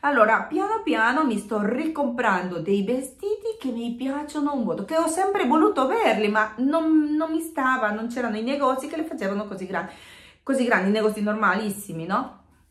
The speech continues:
E quindi dicevo questa cosa a voi ragazzi, a voi mamme, a voi donne, a, a tutti quanti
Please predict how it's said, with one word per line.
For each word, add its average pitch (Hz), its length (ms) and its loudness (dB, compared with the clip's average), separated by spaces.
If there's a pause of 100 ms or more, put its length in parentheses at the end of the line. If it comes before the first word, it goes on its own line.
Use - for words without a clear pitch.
(140)
E 339 100 -4
quindi 285 400 2
dicevo 202 500 2
questa - 320 -4
cosa 202 600 0 (1040)
a 190 140 -2
voi 220 180 2
ragazzi, 247 640 0
a 202 100 4
voi 185 240 2
mamme, 196 560 2
a 175 120 2
voi 185 340 -2
donne, 214 420 0
a, - 140 -4
a 196 340 -2
tutti - 540 -6 (200)
quanti 165 800 -2